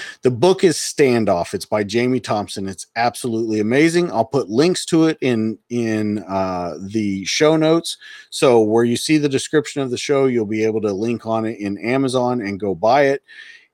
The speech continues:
If you guys are having any kind of trouble with depression, P T S D, there are places that you can go. I'll put some links to those in there. And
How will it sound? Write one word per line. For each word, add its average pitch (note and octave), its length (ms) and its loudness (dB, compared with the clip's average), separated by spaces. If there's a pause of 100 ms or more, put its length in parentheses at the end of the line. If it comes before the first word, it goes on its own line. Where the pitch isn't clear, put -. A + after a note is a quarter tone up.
If - 180 -6
you D#3 100 6
guys D3 320 4
are C#3+ 80 4
having B2+ 460 2
any C#3+ 200 0
kind C#3+ 220 -4
of B2+ 80 -4
trouble G2+ 280 -4
with G2 160 -4
depression, G#2+ 580 -4
P A#2 180 -8
T A#2+ 200 -2
S G#2 140 -2
D, G#2+ 200 -6
there G2+ 280 -4
are G#2+ 300 -2
places G#2+ 540 -6
that G2 180 -8
you G#2 80 -8
can G2+ 200 -10
go. F#2 220 -4
I'll E2 120 -6
put A2 180 -8
some G2+ 220 -6
links G#2 280 -4
to G#2+ 120 -2
those A#2 400 2
in A#2 160 -2
there. A#2+ 320 -2 (560)
And A2 480 -4